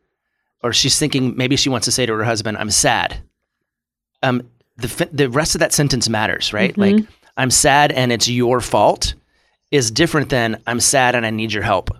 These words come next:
Speaker 2: Mm-hmm.
Speaker 1: You know?
Speaker 2: Yeah.
Speaker 1: Um, so in terms of, I think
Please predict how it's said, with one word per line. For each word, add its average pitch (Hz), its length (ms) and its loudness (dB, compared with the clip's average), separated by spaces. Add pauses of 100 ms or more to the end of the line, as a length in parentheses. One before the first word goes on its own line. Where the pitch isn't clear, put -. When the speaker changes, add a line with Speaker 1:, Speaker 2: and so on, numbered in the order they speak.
Speaker 2:
Mm-hmm. 196 480 2 (340)
Speaker 1:
You 127 100 0
know? 120 260 2
Speaker 2:
Yeah. 139 300 2
Speaker 1:
Um, 110 180 -4
so 143 180 0
in 131 80 -2
terms 170 300 -4
of, 123 200 -2 (640)
I 123 80 -4
think 180 280 -4